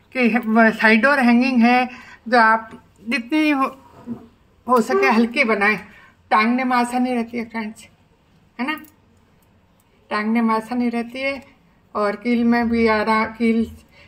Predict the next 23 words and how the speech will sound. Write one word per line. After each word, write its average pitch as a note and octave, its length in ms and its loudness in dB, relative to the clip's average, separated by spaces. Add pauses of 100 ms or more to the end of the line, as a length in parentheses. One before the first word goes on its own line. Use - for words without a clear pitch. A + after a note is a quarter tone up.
(180)
जो G#3 200 2 (140)
बाजार G3 400 2
की A3+ 140 -4
आती G#3+ 220 -6
है C#4 120 -4
ना D4+ 140 -4 (2250)
खूंटियाँ, A#3+ 460 0 (1080)
है B3+ 100 -10
ना, F4+ 80 -6 (1040)
उस A#3 120 -4 (120)
पर B3 120 2
आप C4+ 460 -2 (720)
इसको A#3 260 -6
अच्छी A3 200 -4
तरह G#3+ 180 -6
टांग G#3 260 -4
सकते A#3 260 -12
हैं। A3+ 140 -4
इसका G#3+ 200 -10
ये G#3 80 -6
उतर G3 300 -10
गया A#3 200 -8
है, C4 60 -8